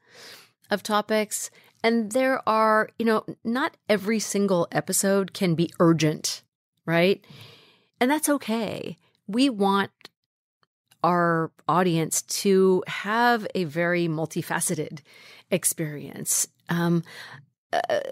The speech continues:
but there are some common threads throughout every episode. Like, if you watch every single one of our episodes,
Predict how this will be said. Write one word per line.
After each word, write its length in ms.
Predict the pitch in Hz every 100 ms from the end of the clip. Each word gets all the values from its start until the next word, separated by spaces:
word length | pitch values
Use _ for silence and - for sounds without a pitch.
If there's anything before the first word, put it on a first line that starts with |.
| - 220 _
but 160 | 233 202
there 320 | 190 220 214
are 220 | 196 196
some 220 | - 190
common 320 | - 185 170
threads 440 | 156 165 165 147 143
throughout 240 | - 151 -
every 260 | 147 147
episode. 640 | 135 - - - - - -
Like, 260 | 185 180 - _ _
if 180 | 208 220
you 200 | 254 294
watch 340 | 220 208 - -
every 460 | 165 180 180 180 -
single 340 | - 170 160
one 160 | 151 147
of 120 | 147
our 240 | 151 147 -
episodes, 800 | 131 135 - 104 78 - -